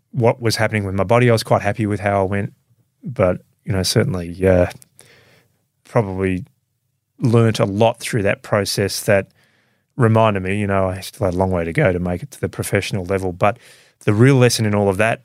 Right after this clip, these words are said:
uh, was that if you've got energy,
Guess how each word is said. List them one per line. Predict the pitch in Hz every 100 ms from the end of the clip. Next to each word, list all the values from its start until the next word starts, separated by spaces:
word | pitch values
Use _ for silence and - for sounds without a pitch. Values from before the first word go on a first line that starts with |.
| _ -
uh, | 113
was | 95 98 101 98 - - _ _ _
that | - 127 104 95 - _ _ _ _
if | - 104
you've | 90
got | 123
energy, | 107 113 107 85 85